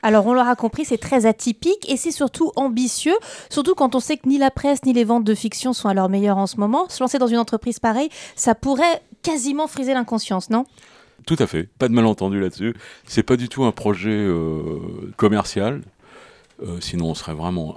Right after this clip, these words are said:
Speaker 2: très, très mal parti. <laughs> Non, ça va, ça se passe plutôt bien, on est, c'est bien reçu, mais enfin, c'est pas tout à fait adapté au, au, au circuit, mais on espère que le circuit va s'adapter.
Speaker 1: Oui,
Speaker 2: Allez.
Speaker 1: parce que ça mérite le détour.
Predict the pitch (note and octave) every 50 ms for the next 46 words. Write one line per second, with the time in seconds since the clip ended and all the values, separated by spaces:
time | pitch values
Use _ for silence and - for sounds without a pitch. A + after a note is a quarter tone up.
0 | - _ - - - A2+ - - - - G#2 E2 F2 F#2 - - - - - -
1 | - A#2+ - C3 - - - - - - _ - - - - - - - G2+ G2+
2 | G2+ G2+ E2+ - C3+ D3 F#3 D#3+ - - - F2 E2 - - - - F#2 F2 -
3 | - - F#2+ - G2 F#2 G2 B2 D3+ D3 A2+ F#2 F2 E2 D#2 - - E2 D#2+ F2
4 | E2+ E2+ E2 - - D3+ C#3+ A2 - - - E2+ E2 E2 - - - - - -
5 | - - - _ _ - - - F#2+ - - - - - - G2+ G2 - G#2+ E2+
6 | E2+ F2+ E2+ - - - A#2+ A2+ G#2 F#2 F2 E2 D#2+ D#2+ D2 D2+ D2+ D#2 D#2+ D#2
7 | D2 - D#2 D#2+ E2 - - F2+ - - - A#2 D3 D#3 - - - - - _
8 | - F#2 F#2+ F#2 F2 F2+ G#2 A2 - - - D#3+ C#3 - - G2+ F#2+ F#2 F2 E2
9 | - - E2 - - - E2+ D#2 D#2 D2+ D2 D2 - - - D2+ - - - -
10 | - - - - - - - - _ _ _ - A3+ A3 A#3+ B3 - A3+ G#3+ -
11 | - A3 - B3 A3+ A3 A3+ A3+ G#3+ A#3+ A#3 - - A3 F#3+ G#3+ G#3 - - A3+
12 | A3 G#3